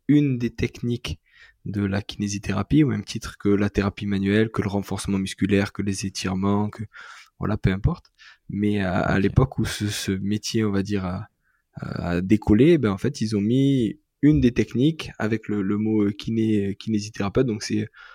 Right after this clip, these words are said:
Speaker 1: soigner par le mouvement et pour le mouvement. Et partout ailleurs
Speaker 2: Ouais.
Speaker 1: dans le monde, en, euh, tu vois, en espagnol, c'est physiothérapeute, hein, en, en Angleterre, c'est physiothérapeute, en Suisse, c'est physiothérapeute.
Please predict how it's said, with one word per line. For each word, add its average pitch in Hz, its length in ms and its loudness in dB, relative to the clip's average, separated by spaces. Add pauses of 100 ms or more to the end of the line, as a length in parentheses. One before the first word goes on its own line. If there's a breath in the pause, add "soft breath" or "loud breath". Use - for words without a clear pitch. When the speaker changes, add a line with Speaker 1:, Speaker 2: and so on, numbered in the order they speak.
(100)
Speaker 1:
soigner 110 320 2
par 110 260 0
le 107 80 4
mouvement 110 460 2
et 107 80 4
pour 113 180 4
le 110 80 4
mouvement. 107 420 -2 (380 loud breath)
Et 104 80 2
partout 139 440 -2
ailleurs 120 180 4
Speaker 2:
Ouais. - 60 -2
Speaker 1:
dans 107 80 2
le 104 60 2
monde, 131 260 2
en, 98 380 0 (460 loud breath)
euh, 95 100 -12
tu 95 120 -8
vois, 107 160 0
en 98 320 -2
espagnol, 101 440 -2
c'est 101 280 -4
physiothérapeute, 101 760 -2
hein, 107 540 -2 (360 loud breath)
en, 95 100 -4
en 98 640 -2
Angleterre, 104 560 0
c'est 98 180 -2
physiothérapeute, 104 880 0
en 101 600 -4
Suisse, 110 340 -2
c'est 101 80 -4
physiothérapeute. 110 720 -4